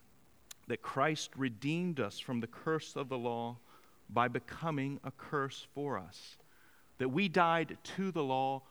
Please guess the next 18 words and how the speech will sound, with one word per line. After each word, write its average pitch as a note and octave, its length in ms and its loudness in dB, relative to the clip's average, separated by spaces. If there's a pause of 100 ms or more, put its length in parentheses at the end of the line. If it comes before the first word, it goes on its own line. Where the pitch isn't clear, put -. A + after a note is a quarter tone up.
(280)
through F#3 300 0
the C3+ 100 0
law. F2+ 260 -6 (1200)
This - 520 -4
is D3+ 480 0
your C3 260 -2
God. A2+ 360 -6 (760)
He C#3 120 -4
keeps - 440 -8
his E3 240 -10
word. G#2 420 -10 (880)
Put - 220 -6
your E3+ 60 -4
trust - 480 -8
in G2 120 -8
him. F#2+ 180 -14 (680)
Let's G2 180 -6
pray. - 240 -14